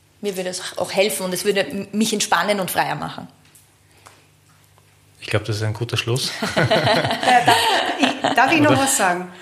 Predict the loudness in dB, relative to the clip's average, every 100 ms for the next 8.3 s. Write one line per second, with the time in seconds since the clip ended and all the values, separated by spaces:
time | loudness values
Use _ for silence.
0 | -20 -8 -2 -2 -2 -4 2 4 4 2
1 | 2 2 0 -4 0 2 2 2 6 6
2 | 6 4 0 2 4 6 6 4 0 -2
3 | -2 0 0 0 -2 -4 -4 -4 -2 0
4 | 2 2 2 0 -4 -4 -8 -6 -6 -6
5 | -8 -8 -4 0 2 2 2 -2 -6 -6
6 | -6 -4 -4 -2 -2 -2 -6 -6 -6 -6
7 | -6 -4 0 0 -2 -8 -12 -12 -8 -6
8 | -4 -6